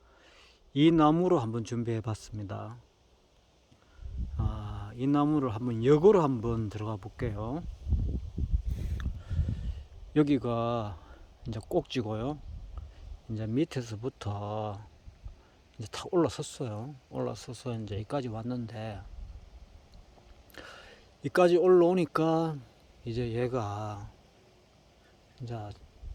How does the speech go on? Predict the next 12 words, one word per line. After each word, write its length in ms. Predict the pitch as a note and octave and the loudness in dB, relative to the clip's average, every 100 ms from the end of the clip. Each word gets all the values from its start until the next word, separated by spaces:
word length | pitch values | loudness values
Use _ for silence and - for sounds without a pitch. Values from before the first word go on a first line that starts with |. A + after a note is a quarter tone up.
| - | -10
제대로 320 | - A#2+ B2+ A2 | -8 -4 -2 -2
힘을 360 | - C#3+ C3 | -4 -2 -2
쓰네요. 640 | - D#3 D3 C#3+ G#2+ B2+ - - - - - - - - - - - | -4 -4 0 0 0 -2 -2 -2 0 0 0 -2 0 0 4 2 2
원래는 880 | C#3 C#3 A#2 A#2 C3 B2+ A#2 A2+ G2 - | 2 2 0 -2 -2 -2 -2 -4 -8 -4
또 100 | A2+ | -4
이 320 | G#2+ A2+ A2+ | -2 -2 0
밑에가 600 | B2+ - A#2+ G#2+ A2 A2+ | 0 0 -4 -4 -6 -8
좀 180 | - A2 | -8 -6
많이 200 | A2 A2+ | -4 -4
굵어질 340 | A#2 C3 A2 | -2 0 0
것 100 | A#2+ | -2
같은데요. 680 | - - C3 B2 G#2 G2 A#2+ | -4 -4 -4 -2 -4 -6 -8